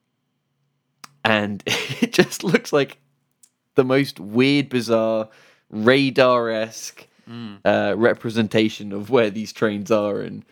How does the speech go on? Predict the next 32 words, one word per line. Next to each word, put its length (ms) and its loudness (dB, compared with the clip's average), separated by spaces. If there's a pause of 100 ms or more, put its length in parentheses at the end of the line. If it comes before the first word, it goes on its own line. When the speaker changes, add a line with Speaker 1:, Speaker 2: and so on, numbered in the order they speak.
(220)
Speaker 1:
how 220 2
they're 180 -2
taking 400 -2
the 80 -6
course. 560 -4 (840)
Um, 600 -4 (500)
Speaker 2:
Yeah, 120 -6
it's 100 -8
like 80 -6
Speaker 1:
yeah, 80 4
Speaker 2:
something 160 0
out 60 -6
of, 60 -10
like, 100 -12
Speaker 1:
it's 80 -14
Speaker 2:
Metal 180 -8
Gear 80 -14
Solid 300 -14
Three 340 -18
or 80 -20
something. 400 -20
It's 180 -18
Speaker 1:
Yeah, 180 2
Speaker 2:
assault 200 0
Speaker 1:
it 60 -4
Speaker 2:
on 120 -10
radar. 460 -10 (420)
Speaker 1:
it 180 0
really 460 0
is. 380 -12
Speaker 2:
Yeah. 140 -8
Speaker 1:
Um, 400 -16